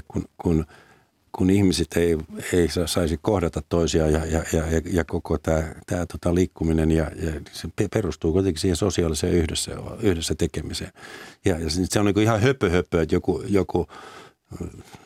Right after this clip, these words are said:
joku sanoo, että pitäisi mennä heittää koripalloa yksin koriin. Ei se, ei se, ei se ole mitään harrastamista. Ei se, se, se on, se on i-, se, se on, se on ihan jonkun yksittäisen friikin, friikin tota,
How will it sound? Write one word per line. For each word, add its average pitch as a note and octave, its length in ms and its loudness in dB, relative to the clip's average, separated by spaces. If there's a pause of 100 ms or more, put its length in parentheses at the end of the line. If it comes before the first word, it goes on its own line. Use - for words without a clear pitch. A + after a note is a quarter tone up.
(120)
joku E2+ 520 -2
sanoo, E2 380 0
että - 220 -6
pitäisi E2 380 0
mennä E2 220 4
heittää E2 420 -2
koripalloa D#2 580 0
yksin D2+ 320 0
koriin. C#2+ 400 -4 (180)
Ei F2 140 0
se, G#2 140 0
ei G#2 160 4
se, F#2+ 140 -2
ei G#2+ 140 4
se A#2+ 160 0
ole G2+ 160 4
mitään D2+ 420 0 (640)
harrastamista. - 800 -6 (120)
Ei F2 140 4
se, F#2 220 0
se, G2+ 180 0
se G#2+ 160 2
on, F#2+ 140 2
se A2 100 2
on G2+ 140 4
i-, A#2 200 2
se, G2+ 80 -2 (240)
se - 140 2
on, G2 220 0
se B2+ 100 2
on A2+ 120 4
ihan B2 240 6
jonkun G#2 320 4
yksittäisen F2 460 0
friikin, F2 440 2 (300)
friikin E2 380 2
tota, D#2 380 0